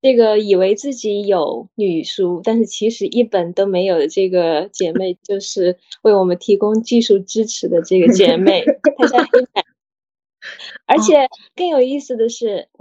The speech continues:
Speaker 1: 当我们说要分享这个Q Q文学的时候，她分享了自己以前大学时候的一条，呃，Q Q说说。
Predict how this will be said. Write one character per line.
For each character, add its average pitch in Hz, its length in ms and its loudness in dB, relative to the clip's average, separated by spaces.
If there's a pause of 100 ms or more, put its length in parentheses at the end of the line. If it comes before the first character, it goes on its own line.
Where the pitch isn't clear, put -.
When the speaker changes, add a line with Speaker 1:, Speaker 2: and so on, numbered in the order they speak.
(100)
Speaker 1:
当 240 180 -4
我 202 80 -6
们 185 140 -10
说 226 140 -10
要 220 180 -8
分 240 200 -6
享 185 240 -12
这 202 100 -6
个 190 140 -2
Q 220 160 -4
Q 226 160 2
文 196 180 -6
学 202 160 -2
的 196 60 -2
时 196 180 -8
候， 180 280 -8 (380)
她 254 200 0
分 269 240 0
享 202 220 -6
了 185 120 -4
自 233 240 -2
己 196 200 -4
以 175 180 -4
前 180 320 -6
大 233 180 -2
学 196 220 -2
时 180 220 0
候 190 180 0
的 170 120 2
一 196 160 -6
条， 170 600 -2 (400)
呃 180 180 -4 (140)
，Q 233 120 4
Q 240 120 4
说 233 180 4
说。 233 400 2